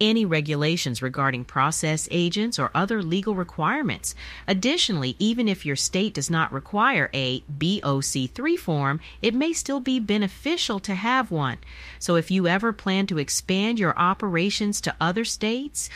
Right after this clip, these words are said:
or engage in any interstate commerce, you will need a B O C three form to comply with federal regulations. To access your B O C three filing resources or services,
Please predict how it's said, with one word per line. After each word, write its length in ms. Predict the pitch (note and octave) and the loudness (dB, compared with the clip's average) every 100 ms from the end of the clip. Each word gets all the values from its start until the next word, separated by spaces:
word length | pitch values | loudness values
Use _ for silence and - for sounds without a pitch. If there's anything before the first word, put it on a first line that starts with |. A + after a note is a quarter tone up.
| - - | -8 2
or 140 | F#3+ | 4
engage 460 | F3+ F3+ G3+ G#3+ F3+ | 6 4 2 2 0
in 100 | - | 0
any 340 | F3 G3+ G3 | 0 0 0
interstate 520 | F#3+ G3 - G3 F3 | 0 0 0 0 -2
commerce, 560 | - G3+ G#3+ A#3 C4+ - - - - | -2 0 0 -2 -4 -6 -10 -12 0
you 200 | G#3 C4 | 2 4
will 100 | C#4 | 4
need 320 | C4 B3+ A#3+ | 4 4 2
a 180 | F3 D#3+ | 2 2
B 280 | D3 G3+ A3 | 2 2 4
O 80 | F3 | 2
C 260 | E3 G3+ F#3 | 2 2 0
three 300 | - A3+ A#3 | 0 0 0
form 400 | D3+ A#2+ B2 E3+ | -2 -2 -2 -4
to 100 | A3 | -2
comply 480 | G#3 - B3 B3+ | -4 0 2 2
with 160 | D3 D3+ | 2 0
federal 380 | - D3 C#3 C#3 | 0 0 2 0
regulations. 880 | C#3+ C#3+ C#3+ G3 G#3+ B2 G2 - - - - - | 0 0 0 2 0 -2 -4 -6 -8 -10 -10 -2
To 120 | A3+ | 2
access 560 | A#3 C#4 - E3 D#3 | 4 2 0 0 0
your 300 | F#3+ G#3+ G#3+ | 2 2 2
B 240 | G3+ G#3 F#3 | 2 2 2
O 80 | F#3 | 0
C 260 | - F#3+ | 0 0
three 240 | - E3+ D#3+ | 0 0 0
filing 500 | - C4 C#4+ G3 D#3 | 2 2 4 2 0
resources 680 | C#3 C3+ C#3+ C#3+ - A#3 | 0 0 0 -2 -2 -2
or 240 | - F3+ G3+ | 0 2 2
services, 680 | - A#3+ A3 E3+ E3 G#3 | 2 2 2 0 0 -2